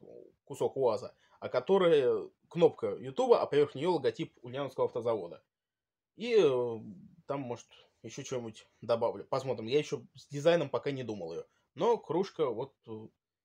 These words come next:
фирменная будет. И на первом месте точно такая же кружка и футболка с надписью либо «Принц на сером козле», либо, если вдруг победит девушка, могу сделать надпись «Принцесса на сером козле».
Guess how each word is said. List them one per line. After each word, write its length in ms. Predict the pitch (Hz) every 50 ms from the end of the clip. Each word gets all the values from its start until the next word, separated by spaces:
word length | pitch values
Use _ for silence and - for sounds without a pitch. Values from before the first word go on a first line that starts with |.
| _ _ _
фирменная 580 | - - 151 139 120 120 107 104 104 98 - _ _ _
будет. 360 | - 101 107 98 - - - _ _ _ _ _ _ _ _ _ _ _ _ _ _ _ _
И 260 | - 175 220 262 277 277 254 226 196 151
на 140 | 143 147
первом 320 | 143 - 226 240 240 220 214
месте 580 | 220 214 196 - - - - 143 131 113 - - _
точно 280 | - 170 151 - - 123
такая 280 | - 139 123 - 120 110
же 120 | 110 107
кружка 520 | - - 139 180 196 - - 294 302 294 - _ _
и 260 | - 190 233 247 240 240 - _
футболка 540 | - 196 165 143 131 117 101 - - - - _ _ _ _ _ _ _ _ _ _ _ _
с 340 | _ - - 156 143 123 120
надписью 540 | 107 127 156 143 123 - 127 113 - - 117
либо 200 | 127 131 117 113
«Принц 320 | - - 160 220 254 -
на 100 | - 233
сером 200 | 220 233 233 214
козле», 280 | 202 - 196 170 170 143
либо, 400 | 147 185 185 180 180 165 147 - - - _ _ _
если 200 | - 135 - -
вдруг 280 | 123 117 123 123 107 _
победит 300 | - 117 113 113 113 117
девушка, 320 | 143 185 208 190 - -
могу 240 | 131 120 117 147 156
сделать 320 | 143 139 147 143 131 -
надпись 480 | - 135 131 - - 123 - - - _ _
«Принцесса 480 | - 165 170 147 - 160 165 - - 107
на 100 | 113 110
сером 220 | - - 120 110
козле». 460 | - 139 147 160 208 262 254 - -